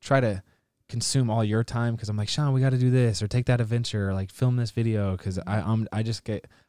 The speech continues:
Speaker 1: I, like, impose my excitement on you. And so I think it does help for sure when Sean comes to me and she's like, "Hey, I would love to do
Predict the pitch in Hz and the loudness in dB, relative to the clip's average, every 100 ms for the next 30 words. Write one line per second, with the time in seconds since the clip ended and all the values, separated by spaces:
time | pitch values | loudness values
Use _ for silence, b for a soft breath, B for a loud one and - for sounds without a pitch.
0 | - 131 123 117 120 135 131 123 107 104 | -4 -2 0 -2 -4 0 2 2 0 -2
1 | 104 107 104 92 - 87 80 82 80 85 | -2 -2 -4 -6 -8 -8 -8 -8 -8 -8
2 | 71 65 - b b b b b b - | -8 -12 -16 b b b b b b -6
3 | 104 98 - 107 98 95 92 - _ 123 | -2 -2 0 2 2 2 0 -4 _ 0
4 | 139 135 - - 120 107 107 127 117 104 | 2 0 -6 -6 -6 -2 2 2 2 2
5 | 117 113 _ _ _ 107 - 117 113 104 | 0 0 _ _ _ -6 -2 0 0 -2
6 | - 104 107 - 110 107 110 110 101 98 | -2 -4 -4 -2 -2 -2 -2 -2 -4 -4
7 | - 120 101 - _ _ _ _ 117 135 | -2 -2 -2 -6 _ _ _ _ 2 2
8 | 120 120 - 107 104 101 98 | 4 0 -2 -6 -4 -2 -4